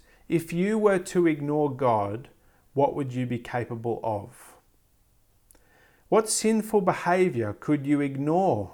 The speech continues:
in your own life? What kind of evil could you be capable of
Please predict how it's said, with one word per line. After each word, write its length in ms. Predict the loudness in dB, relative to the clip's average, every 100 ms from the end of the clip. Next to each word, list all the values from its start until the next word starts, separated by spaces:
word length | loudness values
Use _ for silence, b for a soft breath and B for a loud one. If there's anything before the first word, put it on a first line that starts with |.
| -12
in 200 | -6 -2
your 240 | 0 0 0
own 220 | -2 -2
life? 720 | -2 -2 -4 -10 -20 -20 -20 _ _ _ _ b b b b b b
What 180 | 0 2
kind 240 | 2 4
of 140 | 2 2
evil 520 | 0 2 0 2 2 2
could 280 | -2 -4
you 100 | -4
be 140 | -4 -4
capable 640 | -4 -4 -2 -4 0 0
of 420 | 0 -4 -10 -20